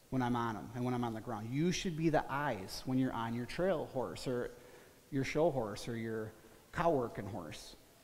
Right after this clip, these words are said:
What I mean by that is, if I see something coming first before my horse sees it, well, I could direct his attention and say, "Do you see that coming?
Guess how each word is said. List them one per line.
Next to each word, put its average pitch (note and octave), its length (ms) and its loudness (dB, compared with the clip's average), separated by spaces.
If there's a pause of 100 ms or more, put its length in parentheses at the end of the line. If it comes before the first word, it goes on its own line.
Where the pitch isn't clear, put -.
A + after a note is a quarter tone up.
(260)
What D3 120 6
I D3+ 80 10
mean G3 240 10
by G3 160 12
that C#3 320 4
is, C3 380 0 (340)
if D#3+ 220 2
I E3+ 220 8
see A3+ 280 2
something G3 440 4
coming F#3 380 8
first D3 540 6
before E3 300 6
my C3 100 6
horse A3+ 320 6
sees A#2+ 320 0
it, A2 220 -2 (760)
well, D3+ 180 6
I F#3 160 10
could A#3+ 200 6
direct E3 460 8
his F3 200 8
attention C#3+ 680 6
and D#3+ 140 4
say, D3 200 4
"Do F#3+ 140 2
you C4 80 8
see C4+ 260 4
that B3 300 6
coming? C#4+ 420 8